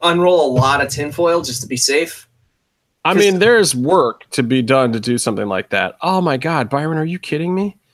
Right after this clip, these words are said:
Speaker 1: 'Cause you know how, like, Johnny Valentine, you know, Greg the Hammer Valentine's dad was legendary for shitting in things, and he could shit in someone's shoes without getting shit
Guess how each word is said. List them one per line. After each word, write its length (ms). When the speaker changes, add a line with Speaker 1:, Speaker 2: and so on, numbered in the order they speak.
Speaker 1:
'Cause 160
you 80
know 140
how, 180
like, 340
Johnny 440
Valentine, 880
you 120
know, 160
Greg 240
the 100
Hammer 280
Valentine's 580
dad 280
was 180
legendary 480
for 140
shitting 340
in 140
things, 320
and 140
he 120
could 160
shit 400
in 140
someone's 400
shoes 640
without 320
getting 160
shit 400